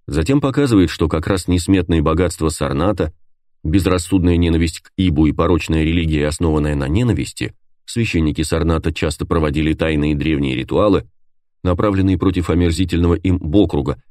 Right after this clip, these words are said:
и привели его к краху. Лавкрафт также ясно дает понять, что действие рассказа происходит в примитивном реальном мире – а не в воображаемой стране или во сне. Город Иб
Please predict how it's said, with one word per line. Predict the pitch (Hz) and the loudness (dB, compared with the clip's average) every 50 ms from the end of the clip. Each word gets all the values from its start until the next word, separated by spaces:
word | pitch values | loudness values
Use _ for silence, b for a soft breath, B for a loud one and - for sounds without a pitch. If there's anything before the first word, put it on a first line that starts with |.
| - - | -6 -4
и | 135 135 | -2 0
привели | - 135 139 135 135 123 85 87 104 110 - _ - | 2 2 4 4 2 2 2 0 0 -2 -4 _ -4
его | 92 87 87 76 78 82 85 | -2 0 0 2 2 0 0
к | - - | 0 -2
краху. | - 85 67 60 - - - - - _ _ _ _ _ _ _ _ _ _ _ _ _ _ _ _ _ _ _ _ _ _ _ _ _ _ _ _ _ _ | -4 -2 -4 -4 -6 -8 -12 -12 -14 _ _ _ _ _ _ _ _ _ _ _ _ _ _ _ _ _ _ _ _ _ _ _ _ _ _ _ _ _ _
Лавкрафт | - 76 90 101 - - 107 - | -4 -2 -2 0 0 -2 -2 -2
также | - 98 90 82 78 82 | 0 0 0 0 2 2
ясно | 87 95 92 - 82 78 | 2 2 0 0 -2 -2
дает | 73 78 80 80 73 - | 0 0 0 0 -2 -2
понять, | - 65 71 90 104 80 | -4 -4 -2 0 -2 -2
что | - - 69 64 | -4 -6 -6 -4
действие | 69 85 87 80 - 82 82 | -2 -2 -2 -2 -2 -2 0
рассказа | 82 82 76 - - 113 113 85 76 | 0 0 -2 -2 -2 -2 0 0 -2
происходит | - 76 80 80 - - 110 104 98 87 | -2 -2 -2 -2 0 0 2 2 0 0
в | - - | -2 0
примитивном | 101 98 101 101 95 - 123 110 113 104 101 | 2 2 4 2 2 0 0 2 2 2 4
реальном | 92 98 98 104 101 101 98 | 4 4 4 4 4 4 4
мире – | 104 107 123 135 120 78 69 - - _ _ _ - 101 | 2 2 2 2 2 2 0 -4 -8 _ _ _ -4 -2
а | 101 101 | 0 2
не | 98 95 104 110 | 2 4 4 2
в | 104 82 | 2 2
воображаемой | 82 101 101 98 104 107 104 90 92 82 76 71 69 67 67 | 2 0 2 2 2 0 0 0 0 0 0 0 -2 -4 -6
стране | - - - 76 73 78 104 131 139 | -6 -6 -6 -4 -2 0 0 0 0
или | - - 107 107 110 | 0 -2 -2 0 0
во | 113 101 101 | 0 0 -2
сне. | 101 - - - 65 57 - - _ _ _ _ _ _ _ _ _ _ _ _ _ _ _ _ _ _ _ _ _ _ _ _ - | -4 -4 -6 -6 -6 -6 -8 -12 _ _ _ _ _ _ _ _ _ _ _ _ _ _ _ _ _ _ _ _ _ _ _ _ -6
Город | 78 80 98 95 90 85 - - | -2 2 2 4 2 2 0 -2
Иб | 104 110 98 | -2 -2 -2